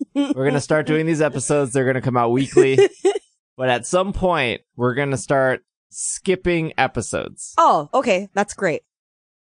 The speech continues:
Speaker 1: We already talked about this.
Speaker 2: No, I know, but, like, I thought that you were gonna start shading me about how we're gonna record episodes and then I'll, like, stop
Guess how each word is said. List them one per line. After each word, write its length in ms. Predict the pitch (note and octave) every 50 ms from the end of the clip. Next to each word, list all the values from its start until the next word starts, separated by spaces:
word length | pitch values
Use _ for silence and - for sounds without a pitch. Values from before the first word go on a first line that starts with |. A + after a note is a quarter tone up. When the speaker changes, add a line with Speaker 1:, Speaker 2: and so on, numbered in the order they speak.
| _ _ _ _ _ _ _ B2+
Speaker 1:
We 160 | B2+ A#2+ D#3+
already 200 | F3+ F#3 F3+ F3
talked 320 | - - - G#3 - - -
about 240 | - A3 G#3+ -
this. 140 | - G#3+ G#3+
Speaker 2:
No, 140 | F4 F4+ E4
I 100 | D4 C#4+
know, 320 | C#4+ D4 D#4+ E4+ D4+ B3 G#3
but, 180 | F3+ A3+ A3
like, 160 | G3+ A3+ A3+ A#3
I 120 | A3 A#3
thought 280 | - B3 B3 C4 - G#3
that 120 | A#3+ -
you 100 | A3+ A#3
were 120 | B3 A#3+ A3
gonna 200 | A3+ G#3+ G#3+ G#3
start 300 | - - A3 A3 F3+ E3+
shading 440 | - - A3 A3 A#3 A3+ G#3+ G3 F#3
me 120 | F#3 F#3
about 260 | F3+ E3+ F3+ F3+ D3+ F3+
how 220 | F#3 F#3+ F#3+ F#3
we're 100 | F3+ F#3
gonna 180 | F#3 G3 F#3+ F3
record 400 | E3+ F3+ - - G3+ F#3+ F#3+ F3+
episodes 500 | F#3 F#3 - F#3+ - - F#3 F3 F3 E3
and 100 | F#3+ F#3
then 120 | F3 F3 F3
I'll, 260 | E3 F3 F3 D#3 - -
like, 240 | F3 F3 F3 - _ _ _ _ _ _
stop 440 | - - - G#3 F#3+ D#3 D3 -